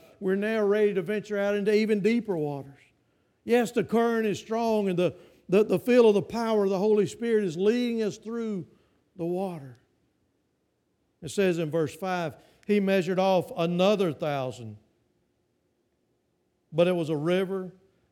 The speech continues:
that I could not cross, because the water had risen and was deep enough to swim in,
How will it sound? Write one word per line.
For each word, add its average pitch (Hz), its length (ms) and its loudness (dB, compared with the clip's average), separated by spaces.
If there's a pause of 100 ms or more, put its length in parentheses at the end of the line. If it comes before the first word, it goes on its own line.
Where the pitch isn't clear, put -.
(120)
that 135 100 -8
I 127 60 -8
could 160 260 -10
not 151 280 -14
cross, 110 340 -14 (920)
because 185 360 2
the 185 80 0
water 208 540 2
had 180 140 -2
risen 208 640 2 (320)
and 170 160 -4
was 147 180 -2
deep 190 360 0
enough 185 380 -4
to 170 100 -10
swim 175 480 -6
in, 113 320 -8